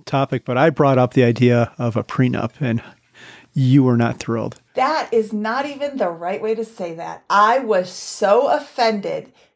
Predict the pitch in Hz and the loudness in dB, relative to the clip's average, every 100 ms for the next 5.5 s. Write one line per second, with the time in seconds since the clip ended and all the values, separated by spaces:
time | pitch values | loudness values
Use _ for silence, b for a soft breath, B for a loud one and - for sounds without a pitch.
0 | 185 185 - - - 254 269 269 233 180 | -4 -2 -2 -6 -14 -8 -8 -4 -2 0
1 | 160 151 b b b b b _ _ - | 0 -2 b b b b b _ _ -6
2 | 214 294 311 - 233 254 - - - 370 | 0 2 0 0 -2 -2 -8 -10 -4 -2
3 | 359 240 196 190 190 214 269 214 196 202 | 0 0 0 0 2 2 2 0 0 0
4 | 294 220 190 180 175 185 226 285 320 - | 2 0 -4 -10 -6 -4 -4 -2 -2 0
5 | 285 220 156 98 - | 0 0 -4 -14 -20